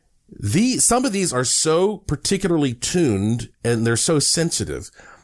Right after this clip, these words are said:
that i-, if you live in a neighborhood that has too much lighting,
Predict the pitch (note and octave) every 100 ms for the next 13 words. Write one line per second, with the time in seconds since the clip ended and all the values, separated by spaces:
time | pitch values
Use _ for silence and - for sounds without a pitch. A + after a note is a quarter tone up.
0 | - G#2+ A#2 - - - C3+ C#3 C3+ A#2
1 | C4+ C#4 B3 E3+ C3 C#3 F#3 E3+ G#2+ G#2
2 | D#2+ F2 - _ _ _ _ B2 C#3+ B2
3 | - F#3 D#3 A#2+ A2 A#2 D#3 D3+ C#2+ F2